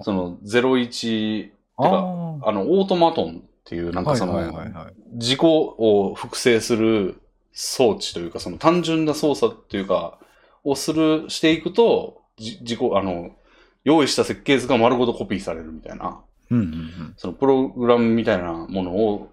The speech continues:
Speaker 2: 作ったっていう人でもあって。
Speaker 1: うん。
Speaker 2: とか、まあでも、コンピューターの基礎を作ったってとこですね。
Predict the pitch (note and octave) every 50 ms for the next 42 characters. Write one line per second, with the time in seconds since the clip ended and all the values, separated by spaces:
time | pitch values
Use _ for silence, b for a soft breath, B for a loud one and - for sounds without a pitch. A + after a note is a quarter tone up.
0 | _ _ - - - G2+ F#2+ - - - - - - E2+ D#2+ D#2+ E2 D#2+ - F#2
1 | E2+ D#2+ E2 E2 - _ _ - - - - - - _ _ _ _ _ _ _
2 | _ _ _ _ - G#2+ G2+ G2+ F2+ D#2+ D#2+ b b b b b b - b b
3 | b b b b b b b b b b - D#3 - - F#3 F3+ F3 E3+ E3+ -
4 | - - - - _ _ _ _ _ _ _ _ _ _ _ _ _ _ _ _
5 | _ _ _ _ _ _ _ _ - D3+ C#3 B2+ C#3 C3 G#2+ F#2+ G2 G2+ F#2 -
6 | - B2+ C3 D3 F3 F#3 B2 A2 E2+ - - - - C#3+ A2 F2+ - - - G2
7 | - - F#2 - - F2 - - - - - - E2 E2 E2+